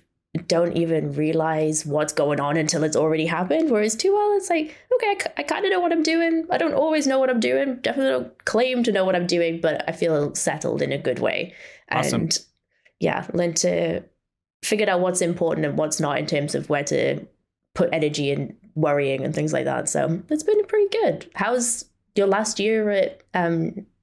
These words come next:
Speaker 1: University of Maryland been?
Speaker 2: It was, uh, it was also a whirlwind. Um, uh, I did clinic as well, uh, during my two L year, which I thought was phenomenal and was like, "This is, like,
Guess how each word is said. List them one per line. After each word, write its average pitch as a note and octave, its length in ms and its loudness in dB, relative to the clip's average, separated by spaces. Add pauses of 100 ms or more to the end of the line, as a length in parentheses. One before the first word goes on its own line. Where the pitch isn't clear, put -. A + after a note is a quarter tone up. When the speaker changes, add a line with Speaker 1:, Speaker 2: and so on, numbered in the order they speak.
(120)
Speaker 1:
University F#3+ 360 2
of E3+ 60 2
Maryland F3 340 0
been? A2+ 260 -6 (380)
Speaker 2:
It F3+ 180 2
was, F3+ 640 2
uh, C#3+ 480 0
it F3 120 2
was F3 180 2
also D#3 400 2
a C#3+ 100 2
whirlwind. A#2+ 880 -2
Um, B2 380 -6
uh, B2 340 -4 (140)
I D#3 420 0
did D3+ 200 -4
clinic D#3 360 -2
as B2 160 -4
well, B2+ 420 -2
uh, C3 180 -4
during D3 200 -4
my D3 140 -2
two D#3 240 -4
L D3 80 0
year, D3+ 240 -4
which C3+ 180 -4
I B2+ 80 -4
thought B2+ 220 -4
was C3 180 -8
phenomenal C3+ 960 -6
and C3 220 -10
was A#2 100 -12
like, A2 240 -12
"This F#3 300 2
is, D#3 320 0
like, C#3+ 200 -4